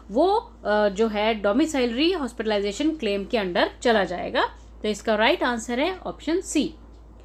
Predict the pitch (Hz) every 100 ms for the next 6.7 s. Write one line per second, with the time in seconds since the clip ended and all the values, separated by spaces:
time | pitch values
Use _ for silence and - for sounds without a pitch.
0 | - - - - 214 269 403 - 320 311
1 | 320 254 202 320 - - - - - 202
2 | 370 349 320 277 269 277 294 339 247 214
3 | 247 330 277 254 262 302 240 196 - 220
4 | 214 185 175 175 - 277 453 - - -
5 | - 190 359 466 - - 208 240 359 -
6 | - - 269 - 175 156 -